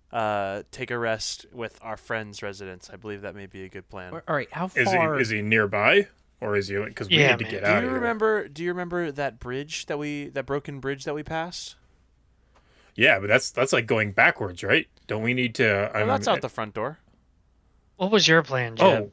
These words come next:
Speaker 3: well, oh, snap. We didn't even tell you about the map. And Jeb pulls out the, uh, the map that he sketched off of the, uh, the one that we found in that office. Um, so we found that there's this,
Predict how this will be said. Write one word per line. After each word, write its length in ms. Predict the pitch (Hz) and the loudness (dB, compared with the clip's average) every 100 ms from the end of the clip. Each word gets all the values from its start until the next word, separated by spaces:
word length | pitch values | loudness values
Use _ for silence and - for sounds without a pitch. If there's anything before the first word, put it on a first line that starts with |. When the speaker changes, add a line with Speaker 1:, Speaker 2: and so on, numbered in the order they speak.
| - | -6
Speaker 3:
well, 200 | 147 147 | -2 2
oh, 280 | 156 165 120 - _ _ _ - | 6 6 4 -4 _ _ _ -10
snap. 440 | - - 254 110 | -6 2 4 4
We 120 | 113 | 2
didn't 160 | 135 135 | 2 4
even 180 | 120 110 | 2 2
tell 160 | 139 | 2
you 120 | 131 | 4
about 220 | 123 113 - | 4 0 -2
the 60 | |
map. 360 | 104 131 113 - - - _ _ - | 0 2 2 0 -10 -12 _ _ -4
And 120 | 113 | 2
Jeb 220 | 120 113 | 4 4
pulls 300 | - 120 113 | 4 2 6
out 260 | 117 110 - | 6 6 2
the, 240 | 113 107 | 2 4
uh, 160 | 104 101 | 4 2
the 140 | 107 | 0
map 300 | 104 104 104 | 2 2 2
that 120 | 113 | 0
he 80 | 107 | -2
sketched 420 | - - 104 - | -2 0 0 2
off 260 | 107 101 - | 0 0 -2
of 180 | 104 104 | -8 -4
the, 240 | 107 98 | -4 -2
uh, 100 | 98 | -4
the 100 | 101 | -4
one 140 | 101 | -4
that 100 | 104 | -4
we 120 | 110 104 | -6 -4
found 400 | 113 101 98 98 | 0 0 0 -4
in 100 | 98 | -4
that 160 | 98 | -6
office. 560 | 95 98 110 - - - _ _ _ _ _ _ - | -6 -6 -6 -6 -6 -6 _ _ _ _ _ _ -4
Um, 420 | 107 101 95 92 - _ _ _ _ _ | 0 0 -2 -8 -14 _ _ _ _ _
so 500 | - - 113 110 98 - _ _ _ _ _ _ - | -2 4 4 4 0 -4 _ _ _ _ _ _ -2
we 200 | 123 117 | 2 4
found 420 | 131 127 120 113 | 6 6 6 2
that 160 | 110 104 | 2 4
there's 380 | 110 110 104 - | 4 4 2 0
this, 360 | 117 104 - | 0 0 0